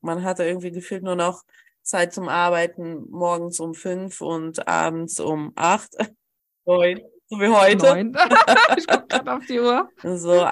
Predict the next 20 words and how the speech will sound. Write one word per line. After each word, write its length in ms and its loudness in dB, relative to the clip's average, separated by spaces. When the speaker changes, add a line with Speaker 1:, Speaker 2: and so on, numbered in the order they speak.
Speaker 1:
es 140 2
war, 180 2
ist 160 2
Speaker 2:
So. 240 -4
Speaker 1:
schon 320 -4
wieder 540 0
relatable 760 0
Content. 720 -4
Also 240 -6
es 140 -4
ist 220 -6
wirklich 540 -8
Content, 540 -8
wo 480 -4
die 80 -4
Leute 560 2
sich 340 -10
damit 460 -6
identifizieren 1040 -4
können. 640 -6